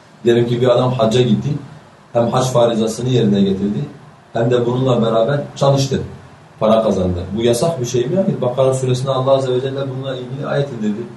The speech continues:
Sizin üzerinize Rabbinizin fazlını aramakta bir sıkıntı yoktur diye. Yani hem hacınızı yapın, hem de hac yaparken beraberinde ticaretinizi yapın.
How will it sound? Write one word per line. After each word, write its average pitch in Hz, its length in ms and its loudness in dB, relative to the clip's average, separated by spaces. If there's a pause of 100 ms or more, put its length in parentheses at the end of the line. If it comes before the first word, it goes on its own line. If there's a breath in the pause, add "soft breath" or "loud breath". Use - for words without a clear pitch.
(340)
Sizin 127 360 -2
üzerinize 113 440 0
Rabbinizin 117 460 0
fazlını 110 480 -4
aramakta 110 440 -2
bir 135 40 0
sıkıntı 131 400 -6
yoktur - 260 -4 (180)
diye. 98 140 0
Yani 202 180 2
hem 131 120 -2
hacınızı 127 480 0
yapın, - 240 2 (720)
hem 127 160 0
de 131 40 4
hac 135 280 2
yaparken 127 460 2
beraberinde 113 560 0
ticaretinizi 110 640 -2
yapın. 98 160 -2